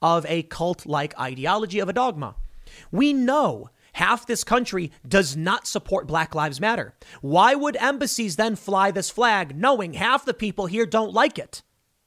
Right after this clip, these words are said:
I'll tell you, it is because we are in the midst of a cold civil war. Maybe it's gone hot with January sixth. Maybe it's gone hot with all the Antifa and Black Lives Matter extremism and violence and rioting and murders.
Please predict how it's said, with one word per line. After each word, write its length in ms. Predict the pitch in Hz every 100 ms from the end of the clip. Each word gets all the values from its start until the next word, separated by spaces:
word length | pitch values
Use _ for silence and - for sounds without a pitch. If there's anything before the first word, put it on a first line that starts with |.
| - _ _ _ _ _ _ _ _ _ _ _ _ _ -
I'll 100 | 151
tell 180 | 220 240
you, 180 | 131 101 - - - _ _ _ - _ _ 170
it 100 | 170
is 120 | 170
because 420 | 220 - 160 135
we 180 | 127 165
are 140 | 175
in 240 | 160 143 151
the 40 |
midst 300 | 131 123 -
of 140 | 131
a 80 | 127
cold 320 | 120 135 135
civil 300 | 127 127 120
war. 360 | 120 233 240 226 - - - _ -
Maybe 360 | 185 233 269
it's 140 | 247 170
gone 240 | 185 170
hot 300 | 135 147 156
with 140 | 143
January 440 | 123 131 123 110 107
sixth. 400 | - 196 190 -
Maybe 220 | 160 175
it's 120 | 175
gone 200 | - 147
hot 220 | 131 131
with 120 | 135 135
all 160 | 131
the 140 | 123 120
Antifa 520 | 135 123 131 - 127
and 80 | 120
Black 240 | 127 123
Lives 200 | 120 120
Matter 180 | 127 117
extremism 640 | - - 175 180 175 160
and 100 | 127
violence 440 | 117 131 156 151 135
and 120 | 110
rioting 460 | 127 156 175 175
and 120 | 120 110
murders. 500 | 135 170 202 202